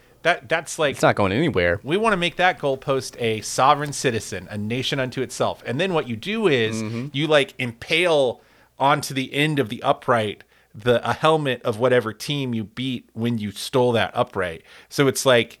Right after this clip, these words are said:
Speaker 2: <laughs>
Speaker 1: it's like at the beginning of The Mandalorian when they've stabbed all of those stormtrooper helmets through,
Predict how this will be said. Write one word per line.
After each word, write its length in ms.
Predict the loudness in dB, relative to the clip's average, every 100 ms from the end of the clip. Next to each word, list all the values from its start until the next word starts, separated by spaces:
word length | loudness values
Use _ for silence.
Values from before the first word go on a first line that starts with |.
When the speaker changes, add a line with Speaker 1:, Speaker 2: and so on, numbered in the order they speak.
| _
Speaker 2:
<laughs> 80 | -8
Speaker 1:
it's 420 | 4 6 6 4
like 160 | 2 2
at 100 | -4
the 80 | -4
beginning 400 | -2 0 0 0
of 40 |
The 60 | 0
Mandalorian 640 | 0 -2 -2 4 4 4
when 120 | -2
they've 160 | -6 -8
stabbed 440 | -4 2 2 2
all 180 | 0 -2
of 60 | -4
those 200 | -6 -2
stormtrooper 500 | 0 0 -2 -6 -4
helmets 380 | -4 -6 -10 -6
through, 300 | -4 -4